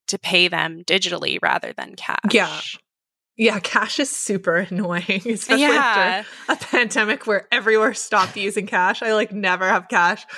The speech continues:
Speaker 2: And now I always have to go to the bank machine and take out, like, twenty-five five dollar bills <laughs> to get me through the next, like, six months.
Speaker 1: Right?
Speaker 2: <laughs>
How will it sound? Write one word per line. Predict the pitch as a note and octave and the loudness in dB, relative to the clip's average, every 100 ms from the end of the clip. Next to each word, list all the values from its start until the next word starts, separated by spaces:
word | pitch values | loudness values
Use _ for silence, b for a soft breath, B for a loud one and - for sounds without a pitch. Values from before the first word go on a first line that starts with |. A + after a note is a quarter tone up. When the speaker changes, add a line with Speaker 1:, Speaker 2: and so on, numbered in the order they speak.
| B | B
Speaker 2:
And | A3 | 2
now | A3 G#3+ | 4 6
I | |
always | G#3+ C#4 | 6 4
have | C#4 | 2
to | - | 0
go | G#3+ | 2
to | B3 | 2
the | G#3+ | 2
bank | F#3 F#3 F#3 - | 2 2 0 -2
machine | G3 G#3 | -4 -2
and | F#3+ | -2
take | - G3+ F#3+ | -2 0 2
out, | F#3 | 0
like, | F#3 | -4
twenty-five | - G#3+ F#3+ F#3 - G3 G3 | -6 0 2 2 0 0 2
five | A3 F3+ | 0 0
dollar | - G3 F#3 | -2 -2 -2
bills | F3+ F3+ F#3 G#3+ - - | -2 0 0 -2 -8 -12
<laughs> | - | -4
to | - - | 0 2
get | G#3+ - A3 - | 2 0 -2 -4
me | |
through | A3+ - G3 G#3+ - _ B B B | -6 -2 2 2 0 _ B B B
the | G4 G#4+ - | 2 2 4
next, | G3 E4+ - | 2 0 0
like, | - - | 0 0
six | - - A#3+ - | -6 -2 -4 -4
months. | F#3+ E3+ F3+ - - | -6 -4 -6 -10 -4
Speaker 1:
Right? | A#3 G#3+ A3+ E4 | 2 2 2 2
Speaker 2:
<laughs> | E4+ | 2